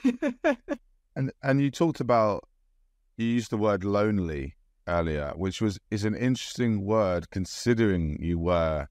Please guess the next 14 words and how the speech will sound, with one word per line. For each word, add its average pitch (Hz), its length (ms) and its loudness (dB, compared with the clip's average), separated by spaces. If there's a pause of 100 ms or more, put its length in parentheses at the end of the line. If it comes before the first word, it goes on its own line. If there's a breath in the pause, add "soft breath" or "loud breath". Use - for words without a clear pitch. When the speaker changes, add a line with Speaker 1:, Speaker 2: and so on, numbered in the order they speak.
(220)
Speaker 2:
working 80 400 0
with 78 100 0
your 78 180 -2
dad 78 340 -2 (260)
and 78 180 -2
your 78 120 0
husband. 76 500 -4 (1300)
Why 104 580 4
did 87 320 -6
you 90 100 -2
feel 85 220 0
lonely? 80 420 -2 (2250 loud breath)
Speaker 1:
It 208 220 2
was, 214 580 0